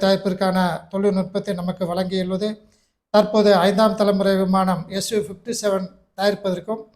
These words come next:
நான்கு புள்ளி ஐந்தாம் தலைமுறை விமானம் எஸ் யு தேர்ட்டி ஃபைவ் விமானத்தை தயாரிப்பதற்கும் வேண்டிய அனைத்து வகையான தொழில்நுட்பத்தையும் வழங்குகிறோம் என்று கூறி வருகிறது. அது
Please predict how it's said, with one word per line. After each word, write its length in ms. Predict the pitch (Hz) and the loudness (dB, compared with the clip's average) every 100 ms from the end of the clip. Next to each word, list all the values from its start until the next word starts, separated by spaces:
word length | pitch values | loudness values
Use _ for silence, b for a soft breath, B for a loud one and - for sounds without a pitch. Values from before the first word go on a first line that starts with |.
| _ _ _ _ _ 190 | _ _ _ _ _ 0
நான்கு 280 | 233 233 240 | 2 2 0
புள்ளி 160 | 226 208 208 | 2 2 4
ஐந்தாம் 280 | 202 220 196 | 2 2 2
தலைமுறை 340 | 208 202 202 196 | 0 0 0 0
விமானம் 420 | 190 190 185 170 - _ _ _ | 0 -2 -2 -6 -10 _ _ _
எஸ் 200 | 202 202 220 | -4 -4 -2
யு 100 | 208 - - _ | -2 -2 -10 _
தேர்ட்டி 240 | 226 233 240 | -2 -2 -2
ஃபைவ் 160 | 226 208 | 2 2
விமானத்தை 420 | 196 190 185 190 180 | 2 0 -2 -4 -2
தயாரிப்பதற்கும் 580 | 185 185 196 185 214 220 - | -2 -2 -4 -6 -8 -10 -4
வேண்டிய 240 | 202 202 190 180 | -2 0 0 0
அனைத்து 240 | 202 202 | -2 -2
வகையான 280 | 208 190 185 180 | 0 0 -2 -4
தொழில்நுட்பத்தையும் 720 | 202 208 202 - 202 196 170 | -4 -4 -4 -8 -6 -6 -4
வழங்குகிறோம் 540 | 170 190 196 185 180 175 | -6 -4 -2 -2 -4 -6
என்று 140 | 170 175 | -12 -12
கூறி 180 | 185 180 | -10 -8
வருகிறது. 420 | 180 180 185 185 214 - _ _ _ _ _ _ - | -8 -6 -8 -6 -8 -10 _ _ _ _ _ _ -4
அது 140 | 196 | 0